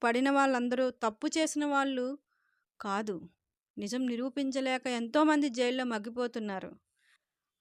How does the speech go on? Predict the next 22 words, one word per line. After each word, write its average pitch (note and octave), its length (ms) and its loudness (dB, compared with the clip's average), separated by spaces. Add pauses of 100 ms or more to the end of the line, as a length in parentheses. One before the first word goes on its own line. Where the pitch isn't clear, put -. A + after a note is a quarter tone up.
(120)
హారతి C4+ 280 4
పరిస్థితి D#4+ 460 0
కూడా D#4+ 260 6
అదే C4+ 140 4
అయ్యుండొచ్చని C4 880 0
జైలర్ A3 440 0
నమ్మింది. G#3 500 -4 (760)
హారతికి D4 360 6
భరోసా A#3+ 440 2
ఇచ్చింది. G3+ 600 -6 (600)
"నీలాగా D#4+ 460 6
నిస్సహాయ D#4+ 460 4
స్థితిలో D4 380 2
ఉన్న C4 220 2
వాళ్ళకి C4 320 0
సాయం A#3+ 440 0 (100)
చేయడానికి, A#3 680 -2 (420)
బెయిల్ B3+ 280 6
ఇవ్వడానికి C#4+ 440 6
ఎంతోమంది C#4 640 4
లాయర్లు A#3 420 2
ఉన్నారు. G#3 340 -6